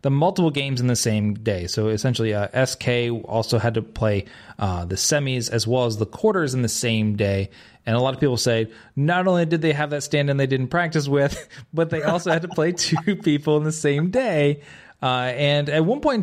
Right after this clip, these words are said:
time, <laughs> they show a shot, I think it was Fur was, like, yawning, uh, <laughs> while on stage. I'm like, "Come, come on. Like, you're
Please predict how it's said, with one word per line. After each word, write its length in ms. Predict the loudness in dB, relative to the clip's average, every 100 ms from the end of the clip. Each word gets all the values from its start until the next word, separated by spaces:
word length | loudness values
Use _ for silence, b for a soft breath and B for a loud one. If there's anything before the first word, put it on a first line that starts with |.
| -2
time, 300 | 0 2 0 -2 -8
<laughs> 140 | -4
they 360 | -4 0 0 0
show 540 | -2 0 2 2 0 B B
a 80 | -4
shot, 420 | -2 0 0 -2
I 120 | -2 -2
think 260 | -2 0
it 40 | 2
was 200 | 0 -2
Fur 540 | -14 -2 0 2 2
was, 240 | 0 0
like, 180 | 0 0
yawning, 800 | 0 2 2 0 -2 -6 -6 -8 B B B -2
uh, 240 | 0 0
<laughs> 0 |
while 400 | -2 -2 -2 -2
on 120 | -2
stage. 460 | -4 -2 2 2 2
I'm 120 | 0
like, 400 | -2 -4 -12 -20 _ -6
"Come, 300 | -4 -4 -6 -16
come 220 | -2 2 2
on. 400 | 2 -4 -10 -14 b b _ 0
Like, 260 | 0 2
you're 320 | 2 0 -2